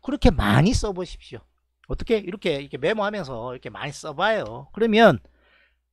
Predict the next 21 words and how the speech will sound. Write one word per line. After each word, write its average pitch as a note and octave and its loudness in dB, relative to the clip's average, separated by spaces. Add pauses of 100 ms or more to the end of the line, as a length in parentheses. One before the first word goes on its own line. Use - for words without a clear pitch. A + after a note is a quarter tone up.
(140)
복기를 G3 4
해봐요. C3+ 0
아, A#2 -2
맞았는지 B2 -2
틀렸는지. G2+ 0 (1200)
그죠? F3 -12 (1300)
자꾸 - -16
이야기하면 D3 -6
좀 C#3 -14
그렇습니다만 B2 -4 (360)
아침에 D3+ -2 (440)
조지는 F#3 0
듯 D3+ 2
해도 G3 4
이거 E3 -4
안 A2+ -6
조질 B2 -12
거야, C#3+ -4
끝까지. B2+ -6 (220)
왜? C3 6 (580)
외국인이 C3+ -6